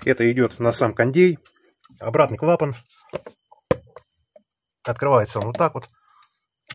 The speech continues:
Кому более интересно, смотрите видео, переходите в профиль на канал. Вот так это всё сейчас выглядит. Получается, сейчас закрутил уже каркас под сиденье.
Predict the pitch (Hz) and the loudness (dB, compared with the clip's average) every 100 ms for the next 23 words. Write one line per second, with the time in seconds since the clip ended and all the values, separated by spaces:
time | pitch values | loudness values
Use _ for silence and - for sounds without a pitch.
0 | - _ _ - - - - - _ - | -14 _ _ -20 -20 -20 -20 -20 _ -2
1 | 143 160 170 165 160 175 190 139 - 127 | 0 4 6 6 6 6 6 2 -2 -2
2 | 151 147 170 147 120 127 139 147 120 - | -2 -2 -2 -2 -2 -4 -4 -6 -8 0
3 | 160 123 - - 127 135 131 113 - - | 0 0 -10 -10 -6 -2 -2 -2 -6 -18
4 | - - - - _ 123 156 - 147 135 | -20 -20 -20 -20 _ -2 2 2 0 -6
5 | 143 - 143 135 196 185 139 113 - - | -8 -6 -6 0 0 0 -4 -8 -12 -14
6 | - - 135 - 147 127 - 113 _ _ | -12 -6 -4 0 2 0 -4 -12 _ _
7 | _ _ - 127 135 110 123 127 139 113 | _ _ -14 -4 -4 -2 -6 -4 -4 -4
8 | - - - - - 117 123 - 131 156 | -8 -20 -20 -20 -16 -8 -6 -4 -2 2
9 | 131 - - _ 123 - 131 147 185 185 | 2 2 -12 _ -4 -2 -4 0 2 0
10 | 165 | -2